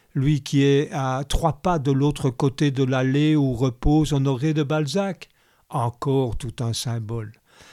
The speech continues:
Ce qui n'empêche pas Denis Langlois d'être aussi confraternel, voire admiratif à certains moments à l'égard des poètes décédés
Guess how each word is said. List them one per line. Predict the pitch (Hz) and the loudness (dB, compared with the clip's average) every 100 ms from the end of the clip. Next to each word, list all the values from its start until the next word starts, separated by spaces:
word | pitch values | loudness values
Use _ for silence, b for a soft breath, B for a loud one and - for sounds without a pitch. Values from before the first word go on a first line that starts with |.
| B | B
Ce | - 190 | -4 -2
qui | 240 | 0
n'empêche | 233 226 170 214 - | 2 6 6 6 2
pas | - 240 | -2 -2
Denis | 175 165 160 | 0 0 2
Langlois | 156 147 147 170 202 190 | 2 0 0 2 2 2
d'être | 180 175 170 | 0 0 -2
aussi | 165 - 196 | -2 -2 -4
confraternel, | 165 170 - 170 220 190 170 214 | -2 -2 -2 -4 -2 0 0 0
voire | 175 180 175 | 0 -2 0
admiratif | 160 165 151 180 175 254 - | 0 0 0 -2 -2 -4 -2
à | 196 | -4
certains | - 151 - 147 | -4 -6 -2 -2
moments | 143 160 214 226 | 0 0 -2 -2
à | 165 | 0
l'égard | 143 131 196 160 | -2 0 -2 -2
des | 131 | 0
poètes | - 143 139 113 | 0 2 0 -2
décédés | 120 - 127 170 202 190 | -4 -4 -2 2 2 0